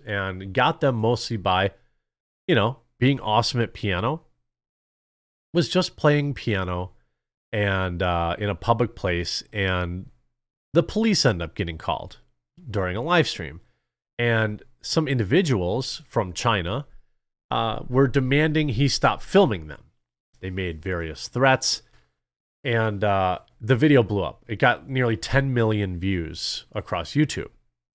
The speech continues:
And, uh, Brendan was very cool, calm, and collected during the interaction. He, uh, was wondering exactly why they wanted him to delete the footage.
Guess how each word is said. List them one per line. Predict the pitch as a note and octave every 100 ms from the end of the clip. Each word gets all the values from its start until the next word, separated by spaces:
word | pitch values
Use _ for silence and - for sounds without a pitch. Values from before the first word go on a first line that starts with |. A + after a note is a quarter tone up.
| _ A2+
And, | G#2+ G#2 G2
uh, | F#2+ F2+ E2+ E2 _ _ _ _ _ -
Brendan | G2 G#2+ G2+ G#2+ C3+ - _ _ _ _ _ _ _ _ _ _ A2
was | A#2
very | F#2 A2 A2+
cool, | A2+ - B2+
calm, | A#2 A2+ G#2
and | G#2
collected | - G#2+ G2+ - C#3
during | A2+ G#2 G2
the | G2
interaction. | E2+ G2 B2 - D#3+ E3+ - _ _ _ _ _
He, | - - A2+ G#2 G2+ G2 F#2+
uh, | G2 F#2 F#2 G2 G#2 F#2+ - -
was | G#2+ G#2
wondering | F2 G#2 G#2 G#2+ F#2+
exactly | F2+ F2 G#2 - G#2+ F#2+
why | E2+ F#2 F#2+ G2+
they | G2
wanted | F2 F2+ G#2 G#2+
him | G#2
to | F#2
delete | E2+ E2 F#2 A#2
the | -
footage. | - B2+ A3 A#3 - -